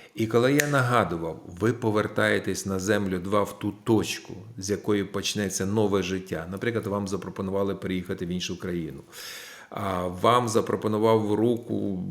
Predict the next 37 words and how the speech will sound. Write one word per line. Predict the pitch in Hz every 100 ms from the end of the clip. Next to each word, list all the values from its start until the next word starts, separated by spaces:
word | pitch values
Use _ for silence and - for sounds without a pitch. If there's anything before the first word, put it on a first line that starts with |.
| 92 - - - _ _ - -
молодий | 98 101 104 107 107
чоловік, | - 107 107 110 117 117
який | 95 - 104
там | 101 101 98 95
в | 90
вашому | 95 107 - 104
житті | 98 98 104
був | 95 101 95
лише | 95 95 107
там, | - 98 95 87 85
не | 101
знаю, | 98 104 87
десять | 90 123 113 123
днів, | 113 131 127 95
а | 85
ви | 104
знайомі, | 104 107 113 117 110
вже | 101 104 104
думали | 95 92 110 113 107
планувати | 104 110 107 113 110 110
вийти | 110 113 107 101
і |
так | 101 104
далі, | 104 104
і |
так | 98 95
далі. | - - - - -
Тобто | 160 160 113
ви | 101 165 170
можете | 160 190 139 143 135
щось | 113 - 165 165
кардинально | - 143 135 143 151 151 139 131 117
змінити | 117 135 135 113 107
в | 101
своєму | - 107 107 104
житті, | 101 107 107
але | 107 131 143 120 78